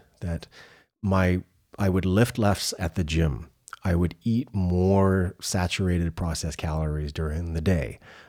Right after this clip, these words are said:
Uh, my mood was worse. Um, all of these, uh, a whole variety of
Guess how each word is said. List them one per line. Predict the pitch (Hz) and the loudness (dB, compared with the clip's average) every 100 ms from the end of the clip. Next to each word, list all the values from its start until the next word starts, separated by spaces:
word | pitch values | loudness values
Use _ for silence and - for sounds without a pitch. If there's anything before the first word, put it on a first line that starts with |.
| - | -8
Uh, | 76 76 | -6 -4
my | 82 90 | 0 2
mood | 90 98 117 113 85 | 4 6 6 6 4
was | 85 76 - | -2 -2 -8
worse. | 95 90 85 71 - - - 80 | -8 -4 -2 -2 -4 -6 -6 -6
Um, | 78 76 76 82 - - | -4 -4 -4 -6 -8 -6
all | 107 127 | 0 2
of | 139 | 4
these, | 135 - - | 2 -2 -2
uh, | 107 - 107 87 - | -2 2 0 -2 -10
a | - | -10
whole | - 139 | -2 -2
variety | 113 101 90 80 101 95 76 69 - | 0 0 0 2 2 2 -2 -8 -8
of | 76 76 | -6 -6